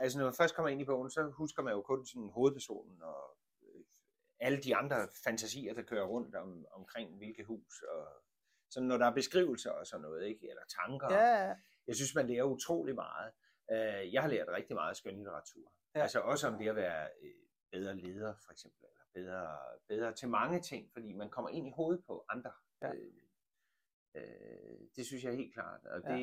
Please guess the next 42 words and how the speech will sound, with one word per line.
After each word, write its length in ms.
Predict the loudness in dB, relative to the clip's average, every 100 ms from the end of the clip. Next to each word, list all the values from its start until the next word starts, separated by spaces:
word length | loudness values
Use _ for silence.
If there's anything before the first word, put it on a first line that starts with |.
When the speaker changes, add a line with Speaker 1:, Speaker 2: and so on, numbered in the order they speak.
| 2 0
Speaker 1:
øh, 420 | 0 0 0 -2
det 80 | -2
er 40 | -2
helt 160 | 0
klart 200 | 0 0
en 60 | 0
opfordring 480 | 0 4 2 2 -2
til 80 |
alle. 220 | -2 -2 -4 _ _ _ _ _ _
Der 80 | 6
er 200 | 8 4
en 180 | 2
masse 280 | 4 2 0 -6 2
forskning 600 | 2 4 0 -6 -6 -10
omkring 520 | -14 -8 -6 -6 -8 _
bøger, 460 | 2 2 -2 -8 -16 _ _ _ _ _ _
som 240 | -2 0 4
jeg 120 | 4
har 180 | 4 0
set, 360 | -2 -4 -4 -6
men 100 | -4
det 100 | 0
kan 80 | 4
være, 160 | 6
du 80 | 4
kan 180 | 2 0
bekræfte 640 | 0 -2 -4 -4 -4 -6
nogle 280 | -6 -4 -6
af 60 | -6
de 200 | -6 -2
udsagn. 500 | -2 0 2 0 -2
Altså, 260 | -4 -2 -4 _ _ _ _ _
øh, 120 | 0 6
nogle 320 | 8 8 6
forskere 440 | 6 4 4 -6
har 80 | -2
opdaget, 400 | 2 2 2 0
at 160 | 0 -4
det 100 | -2
nedsænker 460 | -2 -2 -4 -6 -6
dit 120 | -6
stressniveau 720 | -6 -2 -2 -2 -2 -4